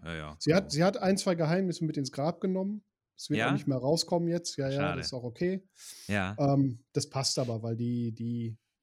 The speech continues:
Speaker 2: Storyteile sind größtenteils eh abgeschlossen und vielleicht bringen wir sie irgendwie anders noch mal ins Spiel.
Speaker 1: Und es passte zumindest gut, weil es ein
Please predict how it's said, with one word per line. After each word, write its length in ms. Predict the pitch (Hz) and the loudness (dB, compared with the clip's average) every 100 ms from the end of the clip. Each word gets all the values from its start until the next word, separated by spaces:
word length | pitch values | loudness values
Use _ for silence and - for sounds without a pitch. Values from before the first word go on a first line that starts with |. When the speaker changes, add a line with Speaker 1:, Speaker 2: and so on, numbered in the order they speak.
| _ | _
Speaker 2:
Storyteile 800 | - - 143 139 139 135 135 135 | -10 0 2 4 0 0 0 2
sind 160 | 123 120 | 0 0
größtenteils 480 | 127 135 - 120 - | 0 0 0 -4 -4
eh 300 | 135 147 151 | 0 2 0
abgeschlossen 680 | 143 143 135 - 131 135 127 | -4 -4 -4 -2 -2 0 -4
und 120 | 120 | -2
vielleicht 280 | 120 120 117 | -2 -2 -2
bringen 180 | 127 | -2
wir 80 | 120 | -2
sie 100 | 117 | -4
irgendwie 240 | 120 107 117 | -6 -6 -6
anders 260 | 113 117 | -4 -4
noch 100 | 110 | -6
mal 120 | 107 | -8
ins 120 | 107 - | -10 -10
Spiel. 300 | 107 107 110 _ _ _ _ _ | -10 -10 -12 _ _ _ _ _
Speaker 1:
Und 140 | - 113 | -8 -8
es 120 | 104 87 - | -8 -14 -6
passte 400 | - 135 - 139 | -4 -4 -6 -16
zumindest 560 | - - - 120 120 107 | -16 -12 -6 -6 -6 -8
gut, 180 | 117 113 | -10 -4
weil 160 | 104 | -4
es 120 | 104 | -4
ein 400 | - 98 101 98 | -8 -6 -4 -6